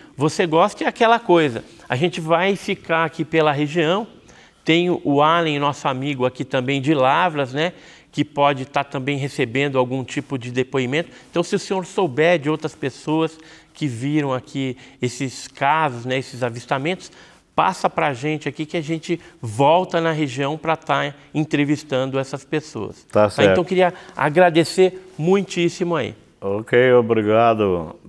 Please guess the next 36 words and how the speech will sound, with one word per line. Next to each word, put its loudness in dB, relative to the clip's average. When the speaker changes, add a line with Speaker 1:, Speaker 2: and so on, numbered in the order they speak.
Speaker 2:
pelo, 0
pelo -2
contato. 0
E 2
a 6
gente, 0
eu 4
já 6
até, 2
inclusive, -2
já 0
falei -2
com -10
o -8
Alan 2
que -6
a 2
gente -2
vai, -4
a -6
gente -2
vamos -2
fazer 4
uma, 2
uma, -4
umas -10
pesquisas 0
junto. -4
Eu -4
vou -2
levando 6
nos 0
lugares 2
que -2
já 0
aconteceu, -2